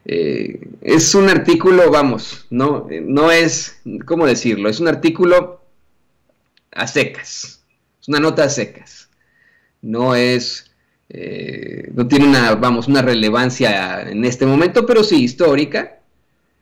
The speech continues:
Y es una de esas investigaciones que hace Álvaro Delgado muy interesantes. Muy interesantes porque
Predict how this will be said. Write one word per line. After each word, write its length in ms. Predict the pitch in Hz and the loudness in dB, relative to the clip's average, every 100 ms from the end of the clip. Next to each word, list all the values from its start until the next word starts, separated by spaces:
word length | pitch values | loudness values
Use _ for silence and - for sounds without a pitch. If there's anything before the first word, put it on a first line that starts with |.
| _ - | _ -4
Y 120 | 147 | 2
es 160 | 175 208 | 2 2
una 140 | 202 | 0
de 40 | 196 | 2
esas 160 | 208 | 0
investigaciones 800 | 185 147 139 120 117 139 143 147 | 0 -2 0 0 0 2 0 0
que 100 | 143 | 0
hace 260 | 131 139 135 | 0 2 2
Álvaro 360 | 120 127 123 | 2 2 2
Delgado 400 | 117 113 104 123 | 0 0 -2 -2
muy 280 | 123 107 98 | -4 -6 -6
interesantes. 880 | 110 110 170 - 127 220 - - - _ _ _ _ _ _ _ _ | -4 -2 -2 -4 -8 -10 -14 -14 -16 _ _ _ _ _ _ _ _
Muy 140 | 170 220 | 0 0
interesantes 720 | 220 214 208 196 185 190 185 | 4 2 4 0 0 -4 -4
porque 680 | 160 139 139 139 127 - | -4 -4 -2 0 0 -4